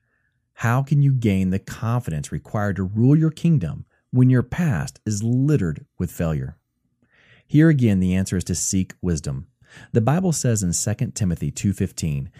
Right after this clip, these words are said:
"Study to show thyself approved unto God, a workman that needeth not to be ashamed, rightly dividing the word of truth." In other words, by seeking the wisdom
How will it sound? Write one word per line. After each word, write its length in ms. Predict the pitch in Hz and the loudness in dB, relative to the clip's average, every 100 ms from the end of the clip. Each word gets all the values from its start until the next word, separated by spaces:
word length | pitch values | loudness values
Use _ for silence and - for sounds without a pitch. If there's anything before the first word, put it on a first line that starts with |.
| - | -18
"Study 460 | - - 156 175 202 | -10 -2 0 2 0
to 140 | - | 0
show 300 | 104 - 101 | -2 0 0
thyself 420 | 107 85 - 87 | 0 -2 -2 -4
approved 500 | 80 - 101 90 76 - | -4 -4 -2 0 -2 -6
unto 220 | 101 95 | -6 -4
God, 520 | 78 90 87 87 73 - - | -6 -2 -2 -2 -6 -10 -2
a 100 | 113 | 0
workman 680 | 107 127 151 - 180 180 | 2 0 0 0 0 0
that 160 | 127 - | -2 -2
needeth 480 | 107 117 131 143 - | 0 2 2 2 -2
not 500 | 104 110 107 127 165 - - | -2 0 2 2 0 -6 -4
to 100 | 117 | 0
be 180 | 104 | 0
ashamed, 540 | 80 - 71 65 64 - _ _ _ _ - - | 0 -2 -6 -8 -12 -18 _ _ _ _ -20 -8
rightly 560 | 92 98 113 156 165 | -2 2 2 2 0
dividing 680 | 151 107 92 95 95 107 120 | 0 -2 -2 -2 -2 -2 -2
the 100 | 98 | -2
word 440 | 85 90 87 90 - | -4 -2 0 -2 -6
of 100 | - | -16
truth." 480 | - 87 69 - - _ _ _ - | -8 -6 -6 -8 -20 _ _ _ 2
In 100 | 147 | 6
other 140 | 156 131 | 6 4
words, 340 | 90 67 - _ _ - | -2 -6 -10 _ _ -18
by 200 | - 117 | -2 0
seeking 460 | 113 - 165 170 196 | 2 2 0 2 4
the 80 | 156 | 4
wisdom 680 | 107 113 113 85 69 - | 4 4 2 0 -6 -10